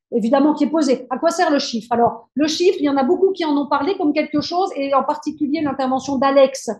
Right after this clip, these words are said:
de Madagascar. C'est un langage. Et en fait, quand il a commencé sa communication, je parle d'Alex parce que c'est lui qui a, qui est peut-être reparti le plus loin dans, dans la chronologie.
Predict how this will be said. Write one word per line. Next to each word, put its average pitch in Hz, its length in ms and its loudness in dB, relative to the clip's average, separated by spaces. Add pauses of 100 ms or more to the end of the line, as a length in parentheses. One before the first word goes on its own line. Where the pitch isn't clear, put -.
(180)
de 240 80 0
Madagascar. 247 840 0 (240)
C'est 320 240 -2
un 330 80 6
langage. 233 580 4 (220)
Et 247 60 2
en 269 100 2
fait, 269 340 2
quand 254 180 -4
il 233 80 2
a 240 60 4
commencé 320 440 0
sa 302 120 0
communication, 285 800 -2 (160)
je 262 100 -2
parle 302 240 4
d'Alex 294 360 4
parce 262 160 -2
que 302 120 -2
c'est 294 260 -4
lui 302 240 2
qui 269 160 -6
a, 277 240 2
qui 302 140 -6
est - 20 -4
peut-être 330 300 -8
reparti 330 340 -4
le 311 160 -2
plus 359 160 4
loin 330 360 0
dans, 233 240 -4
dans 247 140 -2
la 247 80 -2
chronologie. 277 640 0